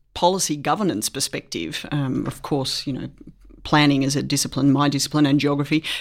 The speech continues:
um, is fully complicit in the colonial project. Um, in fact, is sort of central to it. It can't, you know, can't happen without it, uh, because it's the form of governance that comes and is imposed on something that was obviously already here, um, and,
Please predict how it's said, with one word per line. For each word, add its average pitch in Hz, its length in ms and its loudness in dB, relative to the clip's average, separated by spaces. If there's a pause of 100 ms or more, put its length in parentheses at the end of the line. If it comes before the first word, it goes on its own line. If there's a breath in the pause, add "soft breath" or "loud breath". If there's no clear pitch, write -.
um, 143 160 4
is - 120 4
fully 190 340 4
complicit - 480 -2
in 135 140 0
the 127 60 -4
colonial 143 300 -2
project. - 540 -4
Um, 135 260 -2
in 135 280 -4
fact, - 240 -8
is 131 120 -2
sort 139 200 0
of 143 40 0
central 151 380 2
to 180 220 0
it. 139 180 -4
It 120 140 -4
can't, - 340 -4
you - 160 -2
know, - 60 -8
can't 135 180 -2
happen 131 260 0
without 131 300 -2
it, - 140 -8 (320 loud breath)
uh, 131 260 -2
because 135 420 -4
it's 131 240 -2
the 143 80 -4
form 147 280 6
of 139 80 -2
governance 139 420 0
that - 160 -8
comes 131 320 -4
and 127 240 -4
is 139 160 0
imposed 135 400 0
on 135 100 2
something 151 260 2
that 139 100 2
was - 280 -2 (160)
obviously 143 380 0
already 143 320 6
here, 175 320 2 (320 loud breath)
um, 135 460 6 (100)
and, 131 560 4